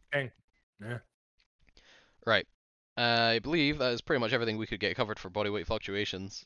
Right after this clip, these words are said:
Speaker 2: Um, again, don't be freaking out, folks. Body flu-, weight fluctuations are normal and expected. So, don't worry too much.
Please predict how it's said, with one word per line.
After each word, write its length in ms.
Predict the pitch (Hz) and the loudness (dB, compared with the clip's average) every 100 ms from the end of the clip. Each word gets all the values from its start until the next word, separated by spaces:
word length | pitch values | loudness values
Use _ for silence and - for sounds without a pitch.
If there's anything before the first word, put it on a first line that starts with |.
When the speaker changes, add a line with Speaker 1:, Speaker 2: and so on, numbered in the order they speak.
| - | -6
Speaker 2:
Um, 440 | 95 95 92 92 - _ _ - | -2 -2 -2 -8 -16 _ _ -4
again, 300 | 107 104 98 - | 0 0 -2 -6
don't 160 | 120 | -4
be 80 | 104 | -4
freaking 240 | - 101 | -4 0
out, 160 | 95 95 | 0 0
folks. 400 | 101 101 - - _ _ _ | -4 -8 -10 -12 _ _ _
Body 160 | 107 95 | -4 -2
flu-, 220 | 107 101 98 | -4 -8 -6
weight 160 | 104 - | -8 -6
fluctuations 500 | 92 104 92 92 - | -6 -4 -4 -4 0
are 160 | 110 101 | 2 2
normal 400 | 101 95 92 92 _ - - _ - | 0 -4 -6 -12 _ -20 -20 _ 0
and 240 | 95 92 | 2 2
expected. 520 | 87 - 87 - 76 - _ _ _ | -4 -2 -2 -2 -14 -16 _ _ _
So, 580 | - - 95 82 78 85 - _ _ _ _ _ _ _ _ _ - | -12 -6 -2 -2 -4 -8 -14 _ _ _ _ _ _ _ _ _ -2
don't 160 | 120 | 2
worry 160 | 113 104 | 4 4
too 160 | 135 | 2
much. 320 | 123 117 - | 2 0 -2